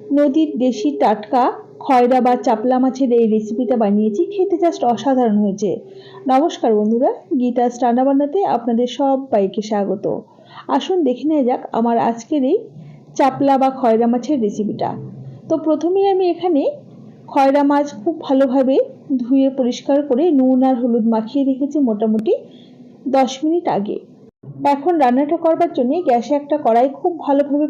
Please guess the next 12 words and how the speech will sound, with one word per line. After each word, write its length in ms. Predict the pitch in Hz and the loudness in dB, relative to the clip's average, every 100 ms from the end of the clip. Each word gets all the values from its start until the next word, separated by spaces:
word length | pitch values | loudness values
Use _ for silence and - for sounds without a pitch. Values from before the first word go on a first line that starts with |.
| 285 | -2
প্রথমে 320 | 269 277 277 | -2 0 0
গরম 300 | 233 214 220 254 | 2 2 2 0
করে 220 | 269 220 220 | 2 2 2
নিয়ে 140 | 349 339 | 0 0
দিয়ে 140 | 277 | 0
দিচ্ছি 240 | 269 277 311 | 0 -2 -4
পরিমাণ 360 | 285 226 220 220 226 | -2 0 2 2 2
মতো 160 | 247 349 | 2 0
সর্ষের 460 | 349 262 233 208 190 | 0 0 0 -2 -2
তেল। 180 | 185 165 165 - - - - 311 | -4 -4 -6 -10 -20 -20 -4 0
এই 60 | |
রান্নাটা 380 | 311 330 339 349 | 2 2 0 0